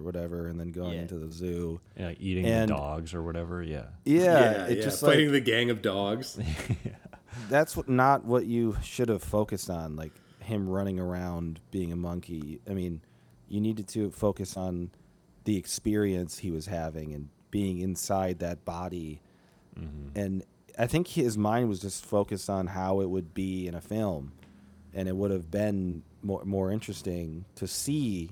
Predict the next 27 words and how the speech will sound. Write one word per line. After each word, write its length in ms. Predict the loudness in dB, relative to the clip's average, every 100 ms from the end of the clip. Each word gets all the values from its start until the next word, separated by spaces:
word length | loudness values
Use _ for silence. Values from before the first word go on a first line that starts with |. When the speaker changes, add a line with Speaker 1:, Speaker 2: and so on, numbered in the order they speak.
| -4
Speaker 1:
you 120 | -2
know, 100 | 0
'cause 180 | 0 0
when, 140 | -2 -2
Speaker 3:
Yeah. 100 | -4
Speaker 1:
if 100 | -2
you're 160 | 0 2
in 140 | 2
that 180 | 2 2
Speaker 2:
Right. 220 | 2 0
Speaker 1:
mindset, 340 | 0 0 0 0
you 80 | -4
just, 240 | -6 -10 -18 _ _ _ _
that's 200 | 0 2
all 180 | 6 6
you 200 | 6 4
are 120 | 2
thinking 320 | 0 -2 -2
about 280 | -4 -2 -4
is 200 | -6 -6
Speaker 2:
That's 180 | -4 -2
the 80 | 0
Speaker 1:
seeing 200 | 4 4
the 80 | 4
Speaker 2:
filmmaker's 140 | 0 0
Speaker 1:
scene. 140 | 2
Speaker 2:
responsibility. 580 | 4 2 0 -4 -6 -10